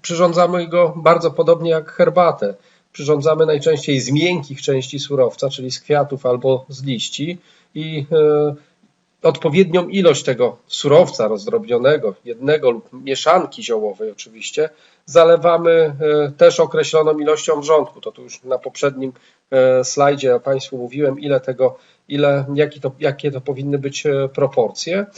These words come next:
E, zalewamy to w normalnym naczyniu, jakimś ceramicznym, szklanym, e,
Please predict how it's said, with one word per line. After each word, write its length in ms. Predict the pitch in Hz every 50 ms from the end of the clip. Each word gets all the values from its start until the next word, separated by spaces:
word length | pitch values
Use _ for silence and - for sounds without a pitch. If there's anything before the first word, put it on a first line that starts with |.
| - _ _ _ _ - 202
E, 340 | 190 190 190 185 175 180 214 226
zalewamy 580 | 170 165 208 202 196 175 165 180 180 180 170
to 120 | - 156 139
w 60 | 135
normalnym 800 | 135 131 123 127 143 160 170 175 175 165 151 147 135 131 127 123
naczyniu, 460 | 127 123 - - 151 156 147 143 135
jakimś 420 | 123 120 - 131 120 - - - 131 127 117
ceramicznym, 720 | - - 135 131 120 113 113 131 143 - - - 123 117 107
szklanym, 800 | - - - - 131 131 143 147 135 131 127 120 117 117 120
e, 20 | 120